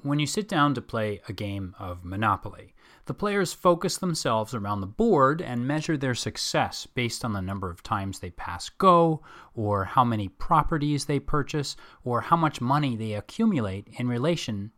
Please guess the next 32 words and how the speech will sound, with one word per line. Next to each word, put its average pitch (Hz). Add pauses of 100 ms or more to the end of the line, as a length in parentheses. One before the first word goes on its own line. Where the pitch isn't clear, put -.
to -
other 104
players. - (600)
In 117
a -
game 123
of 104
football, 147 (240)
teams 175
attempt 143
to -
move 131
a 135
ball 127
from 113
one 127
side 120
of 120
the 123
field 110
to 160
the 185
other 104 (240)
and 127
measure 170
success -
in 120
terms 143
of 131
the 120
goals 107
scored, 95